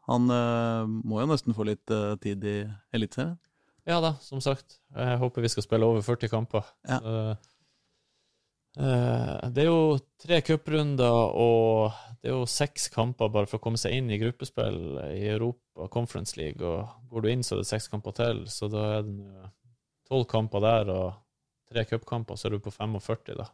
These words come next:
Speaker 2: på toppen av de tredve som er i Eliteserien. Så det er klart at, eh, Henrik får sjansen sin, han.
Speaker 1: Mm.
Speaker 2: Eh, og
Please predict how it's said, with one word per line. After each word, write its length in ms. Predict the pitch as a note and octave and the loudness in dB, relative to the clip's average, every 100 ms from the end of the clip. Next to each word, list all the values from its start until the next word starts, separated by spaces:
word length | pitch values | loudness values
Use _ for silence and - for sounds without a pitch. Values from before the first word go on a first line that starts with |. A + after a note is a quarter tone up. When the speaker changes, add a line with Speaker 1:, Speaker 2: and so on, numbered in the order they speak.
| _ | _
Speaker 2:
på 80 | - | -16
toppen 360 | A2 - - - | -14 -14 -14 -12
av 200 | - - A#2 A2+ _ _ | -10 -10 -12 -16 _ _
de 80 | A2 | -20
tredve 360 | _ G2+ G#2+ G2+ | _ -12 -12 -12
som 140 | _ | _
er 220 | G2 G2+ A#2 _ _ _ _ _ _ _ _ - | -20 -20 -20 _ _ _ _ _ _ _ _ -6
i 60 | |
Eliteserien. 480 | G#2+ A#2 - B2+ G2 | -4 -2 2 2 2
Så 120 | - | 2
det 120 | A2 A2 | 0 2
er 100 | A#2+ | 2
klart 240 | A2+ - | 2 2
at, 200 | G2+ F#2+ _ | 0 0 _
eh, 180 | G2+ F#2+ | -4 -2
Henrik 320 | G#2+ C3 C3 | 0 0 0
får 280 | - G#2 G2+ | 0 2 2
sjansen 360 | F#2+ A2+ A#2+ B2+ | 0 -2 -2 -2
sin, 140 | A#2 | 0
han. 200 | G2+ G2+ A2+ _ _ | 0 0 -4 _ _
Speaker 1:
Mm. 160 | F#2+ B2+ | 0 2
Speaker 2:
Eh, 300 | G2 F#2+ F#2+ | 2 -2 -4
og 320 | F#2+ G2 G2 | -2 -2 -4